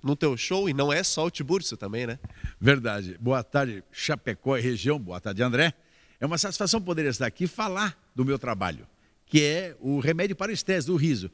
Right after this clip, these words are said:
Speaker 2: Todos nós sabemos da importância que tem o riso pra saúde. Tanto é que filmes já foram feitos com o Robin Williams, por exemplo, aquele Pat Adams, né?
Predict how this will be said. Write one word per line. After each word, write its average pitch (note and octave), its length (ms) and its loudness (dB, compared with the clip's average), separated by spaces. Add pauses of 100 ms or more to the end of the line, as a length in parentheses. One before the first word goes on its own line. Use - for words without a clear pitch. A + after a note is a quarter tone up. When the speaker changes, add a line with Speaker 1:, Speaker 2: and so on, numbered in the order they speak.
(140)
Speaker 2:
Todos C4+ 240 -2
nós A3 160 -2
sabemos F#3 340 -4
da F3+ 80 0
importância G3+ 800 0
que B2 140 -6
tem F3+ 220 2
o D3+ 80 2
riso C#3 520 0 (300)
pra G3+ 160 2
saúde. C3 540 -2 (360)
Tanto D#3+ 240 -2
é G#3 60 2
que - 160 -6
filmes C4 600 2
já C#3 100 -2
foram C#3+ 320 -6
feitos F3 380 0
com A#2 180 -6
o F#2+ 40 -6
Robin A2+ 240 -2
Williams, D3+ 280 0
por A2 100 -6
exemplo, A#2 360 -4
aquele G#2 400 -2
Pat B2+ 260 -4
Adams, A2+ 380 -4
né? C#3+ 160 -8